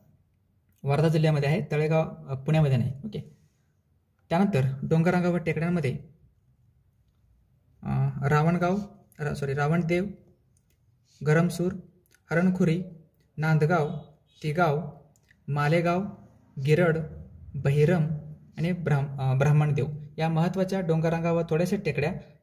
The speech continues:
या वर्धा जिल्ह्यामध्ये आहेत. या ठिकाणी रावणदेव, नांदगाव, त्यानंतर ब्रा-, ब्राह्मणगाव, तिगाव, हरणखुरी आणि गिरड. लेणी व शिल्पस्थानामध्ये हिंगणघाट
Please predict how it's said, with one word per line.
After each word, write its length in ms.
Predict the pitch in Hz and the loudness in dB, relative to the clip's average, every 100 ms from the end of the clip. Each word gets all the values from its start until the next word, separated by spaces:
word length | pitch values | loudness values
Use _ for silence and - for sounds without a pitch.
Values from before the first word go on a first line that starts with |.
| 147 | -8
या 220 | 156 208 | -6 -4
वर्धा 240 | 143 143 156 | -2 0 0
जिल्ह्यामध्ये 380 | 139 135 135 | 0 0 2
आहेत. 320 | 160 208 - - 151 | 2 0 -8 -12 -4
या 120 | 139 | -2
ठिकाणी 320 | 135 135 175 | -2 -2 -2
रावणदेव, 600 | - 147 143 160 160 170 - - - - | -2 0 2 2 2 0 -2 -10 -16 -6
नांदगाव, 640 | 147 139 143 160 135 - - _ _ _ _ _ _ | -4 -2 0 0 0 -4 -12 _ _ _ _ _ _
त्यानंतर 520 | 143 147 151 156 151 - | -4 -2 0 0 -2 -2
ब्रा-, 240 | 139 135 135 | 0 2 2
ब्राह्मणगाव, 520 | 139 151 165 165 196 - | 2 2 2 0 -4 -4
तिगाव, 340 | 147 156 156 190 - | -4 0 0 -2 -4
हरणखुरी 360 | 151 160 - | -2 -2 -2
आणि 140 | 160 202 | 0 0
गिरड. 300 | 147 123 - - _ _ _ _ _ _ - | 2 0 -4 -14 _ _ _ _ _ _ -6
लेणी 260 | 151 170 180 | 0 4 4
व 80 | 185 | 2
शिल्पस्थानामध्ये 600 | 175 170 - 180 180 143 | 0 -8 -6 -2 0 0
हिंगणघाट 480 | 147 156 170 170 | 0 0 0 -2